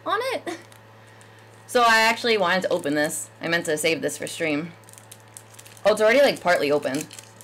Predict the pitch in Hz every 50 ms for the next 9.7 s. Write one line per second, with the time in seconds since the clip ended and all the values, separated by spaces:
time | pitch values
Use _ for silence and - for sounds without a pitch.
0 | - - - - - - - - - - - - - - - - - - - -
1 | - - - - - - - - - - - - 214 269 - - - - - -
2 | - - - - - - - - - - 294 320 294 247 240 277 269 320 320 320
3 | 320 240 220 185 185 190 214 247 285 320 370 381 294 220 226 240 233 233 208 190
4 | 170 156 147 135 151 143 - 156 147 147 - - 165 175 180 - 156 143 147 165
5 | 165 151 147 143 - - - - - - - - - - - - - - - -
6 | - - - - - - - - - - - - - - - - - - 196 -
7 | - - 220 185 170 165 165 175 190 - - - - - - - - - - -
8 | - 170 180 214 254 311 240 185 180 226 254 226 233 185 - - - 254 254 -
9 | - 196 156 151 - 151 139 143 143 - - - -